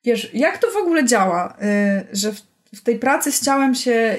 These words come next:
jesteśmy w stanie tak uaktywnić twórczo? Bo mi się wydaje, że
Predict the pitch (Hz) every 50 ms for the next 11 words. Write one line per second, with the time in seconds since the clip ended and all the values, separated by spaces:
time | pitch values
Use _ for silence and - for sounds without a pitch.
0 | - - - 233 220 - 247 247 - 247 233 233 - - 240 240 233 233 233 233
1 | 220 214 - 208 226 208 208 - - 233 214 220 214 214 - - - 214 208 196
2 | - 233 220 214 247 247 277 302 - 359 302 311 285 254 294 320 330 320 302 277
3 | 269 277 277 285